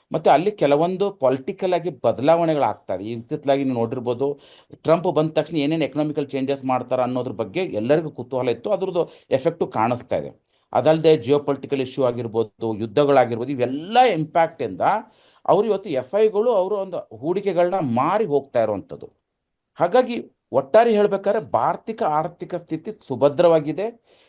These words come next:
ಇತ್ತಿತ್ತಲಾಗಿ ಬಜೆಟ್ ಅಲ್ಲಿ ನಾವು ನೋಡಿದಾಗೂ ಕಾಣಿಸ್ತಾ ಇದೆ, deficit also is under control.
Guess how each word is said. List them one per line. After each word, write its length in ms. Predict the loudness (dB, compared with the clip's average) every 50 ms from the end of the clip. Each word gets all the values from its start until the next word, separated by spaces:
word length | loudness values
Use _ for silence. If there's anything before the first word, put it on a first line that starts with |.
| _ -8
ಇತ್ತಿತ್ತಲಾಗಿ 480 | -8 -4 -4 -4 0 2 2 2 4
ಬಜೆಟ್ 380 | 4 2 2 4 2 2 2 2
ಅಲ್ಲಿ 140 | 0 0 2
ನಾವು 140 | 0 2
ನೋಡಿದಾಗೂ 420 | 2 0 0 0 0 0 -2 -2 -4
ಕಾಣಿಸ್ತಾ 460 | -6 -6 -4 -4 -6 -6 _ 0 0
ಇದೆ, 480 | 2 2 0 -2 -4 -8 _ _ _ _ _ -2
deficit 400 | -2 -2 -2 -4 -6 -4 -2 2
also 280 | 2 2 0 0 -2
is 220 | 0 0 0 2 0
under 200 | 0 -2 -2 -2
control. 500 | -4 -4 -2 -2 -2 -2 -2 -2 -6